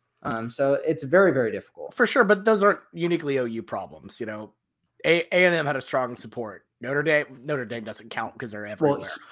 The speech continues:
Speaker 1: well,
Speaker 2: <laughs>
Speaker 1: A and M, A and M in Houston and Dallas Fort Worth airports, uh, had a lot more flights going to Omaha, direct flights, that of, you know, going out of Dallas with American.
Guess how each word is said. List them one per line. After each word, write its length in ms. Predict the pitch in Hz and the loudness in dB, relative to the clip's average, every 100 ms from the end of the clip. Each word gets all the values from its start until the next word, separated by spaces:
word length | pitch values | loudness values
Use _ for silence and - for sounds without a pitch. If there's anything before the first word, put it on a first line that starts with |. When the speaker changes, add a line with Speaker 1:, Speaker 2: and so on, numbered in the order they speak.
| - | -8
Speaker 1:
well, 160 | 170 165 | 2 8
Speaker 2:
<laughs> 160 | 220 175 | 10 8
Speaker 1:
A 180 | 175 | 6
and 100 | 185 | 6
M, 160 | 175 165 170 | 4 2 2
A 160 | 180 | 6
and 100 | 185 | 6
M 180 | 180 175 | 6 4
in 80 | 151 | 2
Houston 440 | - 185 185 175 | 2 0 2 0
and 120 | 143 135 | 0 4
Dallas 400 | 131 131 127 - | 4 4 0 -2
Fort 200 | 135 110 | -2 -2
Worth 260 | 127 117 | -2 -4
airports, 680 | 120 123 - 117 101 - - - | -4 -4 -4 -4 -4 -8 -16 -10
uh, 100 | 113 | -10
had 220 | - 139 | -6 -4
a 40 | 120 | -4
lot 520 | 110 127 143 147 139 | -2 4 6 6 4
more 160 | 127 113 | -4 -4
flights 500 | - 117 107 - - _ - | 0 0 0 -4 -16 _ -2
going 320 | 127 123 120 | 0 0 0
to 100 | 117 | 0
Omaha, 540 | 120 120 117 110 107 - - | 0 0 2 2 2 -2 -12
direct 320 | 120 127 160 170 | 0 4 4 4
flights, 500 | 123 113 104 - - | 0 0 -2 -8 -10
that 360 | 127 123 110 | -2 0 0
of, 240 | 107 107 123 | 0 -4 -6
you 120 | 127 | -4
know, 140 | 123 | -4
going 280 | 117 120 123 | 0 0 0
out 100 | 113 | -2
of 60 | 113 | 2
Dallas 400 | 117 113 113 113 | 2 2 0 -4
with 100 | 113 | -2
American. 600 | 117 120 117 98 101 | 0 0 -2 -6 -8